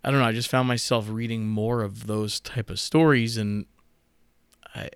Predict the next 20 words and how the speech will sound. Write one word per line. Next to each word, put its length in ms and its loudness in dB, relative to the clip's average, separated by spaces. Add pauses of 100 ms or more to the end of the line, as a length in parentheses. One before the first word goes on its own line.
(180)
I 140 -6
was, 420 -4
uh, 420 -4
you 120 -10
know, 160 -6
it, 240 -10
it 160 -12 (180)
did, 220 6
it 120 -4
did, 240 -4
it 200 -4 (280)
really 300 2
helped 240 -2
with 80 -4
a 60 -2
lot 160 4
of 60 -2
inspiration. 580 0
And, 220 -4
and, 200 -2